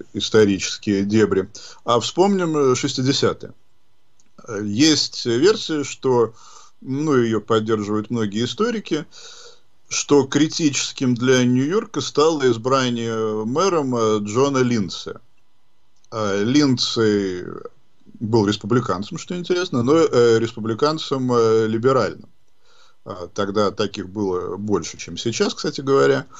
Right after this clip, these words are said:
И хотя консерваторы предупреждали о том, что такой вот Линдси, э, окажется катастрофой,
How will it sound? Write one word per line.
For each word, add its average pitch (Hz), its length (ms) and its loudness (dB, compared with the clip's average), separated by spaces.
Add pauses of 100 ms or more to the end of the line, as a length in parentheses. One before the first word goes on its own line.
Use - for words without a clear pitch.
(400)
И 143 300 8
хотя 131 720 2
консерваторы 110 1200 -2
предупреждали 104 1000 -2
о 98 120 -2
том, 98 240 -8
что 101 420 -6
такой 98 500 -2
вот 82 360 -8
Линдси, 92 800 -2 (460)
э, - 20 -20
окажется 104 720 2
катастрофой, 123 840 -2